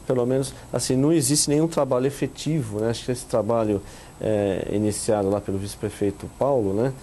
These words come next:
É, não, acho que não, acabou não,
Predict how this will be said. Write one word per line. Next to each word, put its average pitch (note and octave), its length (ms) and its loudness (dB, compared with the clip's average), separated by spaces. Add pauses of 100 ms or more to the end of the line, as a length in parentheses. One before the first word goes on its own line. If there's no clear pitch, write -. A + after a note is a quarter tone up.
(480)
É, G2+ 1040 2
não, G#2+ 800 2 (260)
acho G2 200 -2
que B2 60 0
não, A#2+ 400 0 (720)
acabou A2+ 380 0
não, B2+ 160 2